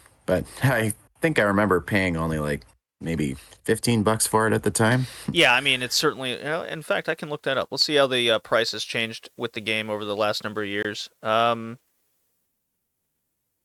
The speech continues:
Speaker 2: okay, so pre-pandemic, it was under twenty bucks, and now it's double that. So maybe that's not a great
Speaker 1: <laughs>
Speaker 2: price. <laughs> Uh, that sucks.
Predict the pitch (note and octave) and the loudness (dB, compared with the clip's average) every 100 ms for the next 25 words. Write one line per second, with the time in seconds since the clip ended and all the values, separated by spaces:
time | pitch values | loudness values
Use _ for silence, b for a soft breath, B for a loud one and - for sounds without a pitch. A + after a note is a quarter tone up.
0 | _ _ _ - B B C3 C#3+ D3+ A#2+ | _ _ _ -20 B B -2 4 4 4
1 | D3 A#2+ _ - F3+ E3+ F3 D3 C#3 C#3 | 2 0 _ 0 0 4 4 4 4 4
2 | C3+ - - C3 G#2+ A#2+ B2 C3+ B2 - | 2 0 -4 -4 -2 -2 -2 -4 -4 -2
3 | B2+ A2 G#2 G#2+ G#2 - - A2 A2 A2 | -2 0 2 2 0 -4 -6 -6 -2 -2
4 | F#2 - F#2+ F#2 E2+ A#1+ B1+ - _ - | -2 -6 -8 -8 -8 -8 -10 -12 _ -18
5 | - - C2+ G#2 G#2 F#2+ - F2+ F2 F2 | -12 -12 -10 -8 -6 -6 -4 -6 -6 -2
6 | - A#2 A2 - - _ _ _ - - | 0 0 0 -2 -4 _ _ _ -8 -6
7 | - _ _ _ _ _ _ _ _ _ | -6 _ _ _ _ _ _ _ _ _
8 | _ _ _ _ _ _ _ _ _ _ | _ _ _ _ _ _ _ _ _ _
9 | - A#2 A2+ G2 A#2+ - A2+ G#2+ - - | -8 0 2 4 2 2 2 2 -4 -10